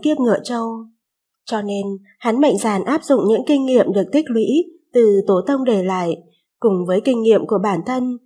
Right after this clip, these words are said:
mời chuyên gia đến ruộng nhà mình cùng làm thí nghiệm. Không ngờ, thí nghiệm đó lại thành công, có thể trồng ra loại gạo có chất lượng rất tốt.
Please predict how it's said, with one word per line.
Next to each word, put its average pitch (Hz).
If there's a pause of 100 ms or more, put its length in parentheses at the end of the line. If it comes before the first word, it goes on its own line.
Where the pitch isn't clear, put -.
(140)
mời 196
chuyên 226
gia 208
đến 202
ruộng 285
nhà 208
mình 202
cùng 196
làm 185
thí 190
nghiệm. 262 (640)
Không 226
ngờ, 185 (320)
thí 262
nghiệm 277
đó 202
lại 294
thành 185
công, 233 (520)
có 233
thể 220
trồng 202
ra 269
loại 254
gạo 185
có 196
chất 302
lượng 233
rất 277
tốt. 294